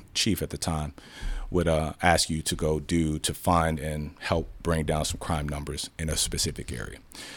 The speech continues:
Um, and oddly, at that time, my lieutenant was, uh, D O B. And so,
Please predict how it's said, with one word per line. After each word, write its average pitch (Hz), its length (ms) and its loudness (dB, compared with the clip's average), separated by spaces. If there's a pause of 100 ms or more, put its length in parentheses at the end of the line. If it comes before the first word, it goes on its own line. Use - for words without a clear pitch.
(340)
Um, 73 380 0 (220)
and 67 400 -4 (120)
oddly, 85 280 4
at 73 100 0
that 85 140 4
time, 78 280 2
my 82 420 6 (100)
lieutenant 82 440 4
was, 71 200 -4 (220)
uh, 64 280 -6
D 85 140 4
O 78 120 6
B. 73 240 -2 (1700)
And 76 200 -6
so, 80 280 0